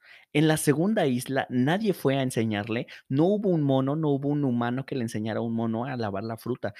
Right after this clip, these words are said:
¿Cómo este mono o cómo estos monos de la isla de al lado, eh, se dieron cuenta que lavar la fruta era mejor?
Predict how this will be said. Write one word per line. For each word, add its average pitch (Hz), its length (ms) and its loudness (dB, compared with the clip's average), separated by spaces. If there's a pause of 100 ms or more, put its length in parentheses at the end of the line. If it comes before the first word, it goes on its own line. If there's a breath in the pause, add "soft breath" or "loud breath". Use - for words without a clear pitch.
(220 loud breath)
¿Cómo 208 300 4
este 190 300 0
mono 143 460 2
o 131 200 0
cómo 156 200 -2
estos 147 240 -2
monos 123 340 0
de 104 80 -2
la 98 160 -2
isla 123 340 -6 (260 loud breath)
de 110 160 4
al 113 140 2
lado, 120 380 2 (460 loud breath)
eh, 135 180 -4
se - 180 0
dieron 180 240 0
cuenta 185 380 -2
que - 340 -6 (160)
lavar 127 380 0
la 185 140 0
fruta 147 300 0
era 135 120 0
mejor? 139 480 -2